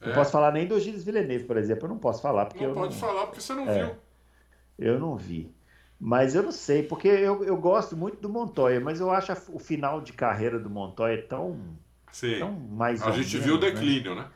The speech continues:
Speaker 2: É, muito mais ou menos, né?
Speaker 1: A gente viu o declínio.
Speaker 2: Ele, ele gordão lá na McLaren, hum,
Speaker 1: É.
Speaker 2: horrível aquilo. Então eu não sei se eu fico, vou no Barrichello, não sei, viu? É
Speaker 1: Não, o
Speaker 2: difícil.
Speaker 1: Rubinho, eu acho que é um cara que, mer-, dos que você viu, o Rubinho tá nessa, né?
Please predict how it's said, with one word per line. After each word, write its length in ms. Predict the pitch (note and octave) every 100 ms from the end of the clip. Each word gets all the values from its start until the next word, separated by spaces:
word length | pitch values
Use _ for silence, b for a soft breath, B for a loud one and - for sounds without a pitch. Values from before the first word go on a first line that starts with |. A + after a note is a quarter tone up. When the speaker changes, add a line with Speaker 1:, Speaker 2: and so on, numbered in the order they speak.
| _ -
Speaker 2:
É, 520 | B2 B2 C3 B2+ G#2+
muito 480 | G#2 A#2 D#3+ G3+ C3
mais 280 | A2+ A2+ G2+
ou 100 | E2+
menos, 500 | E2+ F2+ E2 D#2 E2
né? 180 | F2+ F2
Speaker 1:
A 40 |
gente 180 | D#2 G#2+
viu 120 | F2
o 40 | F#2
declínio. 380 | C3+ - F2+ D#2
Speaker 2:
Ele, 140 | G2+ - - - A2+
ele 140 | G#2+ A2+
gordão 600 | A2 A2 G#2 F#2+ G#2+ G#2
lá 120 | F2+
na 100 | F2+
McLaren, 760 | F2 E2+ - E2 F2+ G2+ D#2+ D#2+
hum, 160 | F#2 G3+ D2
Speaker 1:
É. 120 | C#2+ - F2 -
Speaker 2:
horrível 500 | A#2 A#2 G2 F2 F2
aquilo. 360 | E2+ F2+ E2 - B B B B B -
Então 220 | - D3
eu 60 | F3
não 100 | B3
sei 300 | - D3+ C3+
se 100 | C#3
eu 100 | C3
fico, 360 | - C3+ C3 B2 A2+ G#2 A2
vou 180 | B2
no 80 | B2+
Barrichello, 1120 | A2 B2 A#2 A2+ A2 A2+ C#3+ C#3+ C#3 C#3 C3+ -
não 60 | -
sei, 320 | - C3 B2+
viu? 280 | - C#3+ D3
É 40 |
Speaker 1:
Não, 100 | C#4
o 120 | G3+
Speaker 2:
difícil. 160 | C#4 F4
Speaker 1:
Rubinho, 220 | E3+ C4+ D4
eu 40 |
acho 120 | D4
que 60 | D#4
é 20 |
um 80 | D#4+
cara 180 | D4+ D4+
que, 140 | D#4
mer-, 240 | D#4+ A3+ C3
dos 240 | C3+ G3
que 140 | -
você 360 | B3+ A3+ A3+ D#3
viu, 380 | D#2 D#2+ A#2 G#3
o 20 |
Rubinho 440 | C4+ D#4 C4 A#3
tá 180 | A#3+ D4
nessa, 380 | F#3 D#2 D#2
né? 60 | -